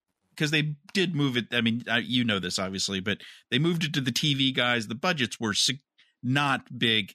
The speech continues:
eighties budgets. And so, I, you know, th-, there is a version of movies like that now. Um, and I, I wouldn't go in that direction either entirely, although Hawley was kind of going in that direction,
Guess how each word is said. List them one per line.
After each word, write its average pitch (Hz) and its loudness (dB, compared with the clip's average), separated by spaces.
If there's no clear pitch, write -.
eighties 101 0
budgets. - -6
And 113 -2
so, 113 0
I, - -4
you 123 -6
know, 107 -6
th-, - -16
there 139 0
is 175 0
a 156 0
version 139 2
of 110 2
movies 120 0
like 120 0
that 107 2
now. 113 -2
Um, 107 0
and 117 -2
I, 139 0
I 139 0
wouldn't 165 -2
go 135 2
in 131 0
that 127 0
direction 117 -2
either 104 -2
entirely, 117 0
although 127 0
Hawley 190 0
was 143 0
kind 170 0
of 131 -2
going 113 0
in 98 -4
that 98 -8
direction, - -8